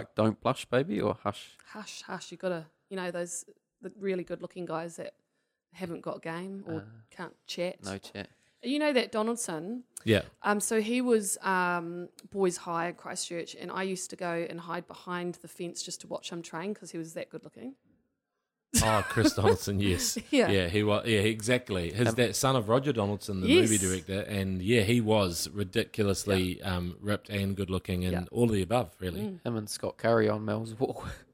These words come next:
Speaker 3: <laughs> Still, to this day, they're still on Mel's wall. Um, she's married, but still has the,
Speaker 2: I'm not
Speaker 3: her
Speaker 2: the only
Speaker 3: favourite
Speaker 2: female
Speaker 3: posters.
Speaker 2: broadcaster to have put famous sports people on their wall.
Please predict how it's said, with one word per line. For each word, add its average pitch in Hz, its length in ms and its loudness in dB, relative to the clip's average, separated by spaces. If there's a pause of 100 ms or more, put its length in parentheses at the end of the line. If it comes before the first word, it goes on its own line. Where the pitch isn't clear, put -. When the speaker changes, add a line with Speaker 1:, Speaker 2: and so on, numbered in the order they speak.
(160)
Speaker 3:
<laughs> 147 580 4
Still, 226 420 6
to - 120 4
this 139 200 6
day, 135 340 6
they're 262 220 8
still 147 240 6
on 113 180 8
Mel's 101 260 6
wall. 98 300 6
Um, 95 240 4
she's 92 220 0
married, 113 320 6
but 101 180 2
still 101 280 4
has 95 220 4
the, 95 220 2
Speaker 2:
I'm 233 100 4
not 247 200 2
Speaker 3:
her 214 60 4
Speaker 2:
the 208 40 6
only 202 180 6
Speaker 3:
favourite 202 200 4
Speaker 2:
female 190 240 6
Speaker 3:
posters. - 200 -8
Speaker 2:
broadcaster 185 600 0
to 175 140 -4
have 170 140 -2
put - 400 -8
famous 175 400 -8
sports - 320 -8
people - 340 -8
on 170 120 -6
their 160 140 -6
wall. 202 360 -6